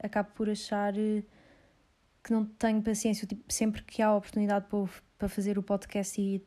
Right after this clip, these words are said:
para estar aqui a falar, ahm, há sempre coisas m-, mais bacanas para fazer e, hum, acaba por não apetecer, o que é triste, porque eu quero mesmo fazer isto e quero continuar com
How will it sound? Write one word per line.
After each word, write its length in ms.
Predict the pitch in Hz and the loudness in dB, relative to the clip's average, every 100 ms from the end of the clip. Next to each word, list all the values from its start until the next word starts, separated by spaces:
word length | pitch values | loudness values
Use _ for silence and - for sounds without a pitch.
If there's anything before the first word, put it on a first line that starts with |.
| _ | _
para 100 | - | -6
estar 200 | 202 196 | -2 -2
aqui 160 | 202 220 | 0 -2
a 40 | |
falar, 440 | 202 202 202 202 220 | 0 0 2 0 -2
ahm, 1300 | 233 - - - _ _ 220 220 214 214 214 214 - | -8 -14 -20 -20 _ _ 2 4 4 4 2 2 0
há 80 | 185 | 0
sempre 200 | 226 220 | 2 2
coisas 160 | 226 | 2
m-, 80 | 214 | 4
mais 600 | 214 214 214 208 208 202 | 2 2 2 2 2 0
bacanas 420 | 196 208 214 208 | -2 -2 0 -2
para 140 | - 196 | -2 -4
fazer 460 | - 196 196 202 - - - | -2 -2 -2 -4 -8 -16 -8
e, 400 | 196 196 196 190 | -6 -4 -4 -4
hum, 600 | 196 196 190 190 190 202 - _ _ - - - - - | -4 -4 -6 -6 -6 -8 -10 _ _ -20 -18 -20 -20 -10
acaba 400 | - 214 208 208 | -4 0 4 2
por 100 | 190 | 2
não 160 | 208 208 | -2 0
apetecer, 500 | 196 - - 202 196 | -2 -6 -4 -2 -2
o 40 | |
que 120 | 196 208 | -2 -2
é 40 | |
triste, 540 | 208 220 214 - - - - - _ _ | 0 0 0 -6 -18 -20 -20 -20 _ _
porque 380 | 208 180 - 208 | -4 -4 -4 0
eu 200 | 202 196 | 2 2
quero 160 | 196 | 2
mesmo 320 | 202 202 202 190 | 4 2 2 0
fazer 360 | - 196 202 | 0 0 2
isto 320 | 98 202 - - - - - - - | 0 -4 -10 -20 -20 -20 -20 -12 -4
e 300 | 202 196 190 | 0 0 2
quero 160 | 208 196 | 0 2
continuar 520 | 208 208 202 202 202 | 2 4 4 4 2
com 760 | - 214 202 202 196 196 196 | 0 0 2 2 0 -2 -4